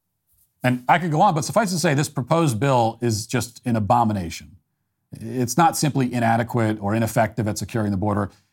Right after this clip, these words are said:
It makes the border even less secure than it already is, which is a remarkable feat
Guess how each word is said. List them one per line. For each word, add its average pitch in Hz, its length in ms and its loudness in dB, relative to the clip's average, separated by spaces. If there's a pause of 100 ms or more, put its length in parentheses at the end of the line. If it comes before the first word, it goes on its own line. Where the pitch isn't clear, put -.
It 113 80 0
makes 170 200 2
the 156 100 -2
border 135 320 0
even 139 300 0
less 131 340 0
secure 127 420 -2
than 117 120 0
it 117 100 -8
already 113 380 0
is, 127 260 0
which 101 140 -4
is 107 100 -2
a 110 60 0
remarkable 107 580 0
feat - 400 -4